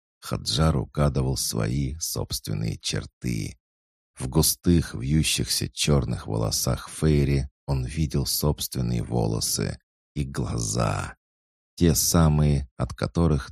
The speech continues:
так сходили с ума придворные дамы королевского дворца Лидуса. Те самые,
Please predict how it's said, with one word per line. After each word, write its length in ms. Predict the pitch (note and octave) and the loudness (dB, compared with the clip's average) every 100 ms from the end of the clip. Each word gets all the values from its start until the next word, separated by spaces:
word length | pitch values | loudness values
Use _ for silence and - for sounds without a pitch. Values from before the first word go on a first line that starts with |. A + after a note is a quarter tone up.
| - | -6
так 240 | D2 - | -4 -4
сходили 560 | - - A1 A1+ D2 B1 | -4 -2 -4 -2 -2 -2
с 220 | - - | -2 -2
ума 320 | A#1 C2 C2+ | -2 0 0
придворные 720 | - - E2+ C2 C#2 A1 G1+ - | -2 -8 -4 -2 0 -2 -6 -4
дамы 360 | C#2+ C#2 B1+ B1 | -2 0 0 -4
королевского 800 | - G#1+ G1+ C2 - - - B1+ | -6 -4 -2 -2 -2 -6 -4 -4
дворца 560 | A#1+ A1+ A#1 - A#1+ G1+ | -2 -4 -4 -4 -2 -2
Лидуса. 880 | G1+ G#1 G#1+ - - - G1+ G1+ - _ _ _ _ _ | -2 -6 -6 -4 -2 0 -2 -2 -8 _ _ _ _ _
Те 180 | D#2 C#2+ | 2 4
самые, 680 | - - D2+ C#2 C#2+ C2+ | 4 4 4 4 2 0